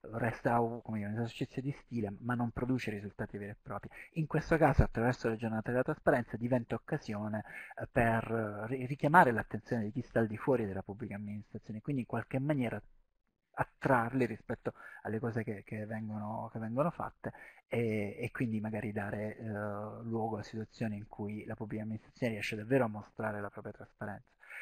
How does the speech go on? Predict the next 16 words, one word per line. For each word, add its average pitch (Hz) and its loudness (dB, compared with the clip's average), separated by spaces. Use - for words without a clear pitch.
Su - -12
questo 190 4
vi 139 -4
dico 139 2
che 135 6
noi 147 2
la, 123 4
l'anno 156 4
scorso, - 0
probabilmente 110 0
lo 107 2
abbiamo, 113 -2
lo 110 0
rifacciamo 113 -4
anche 120 -4
quest'anno, 104 0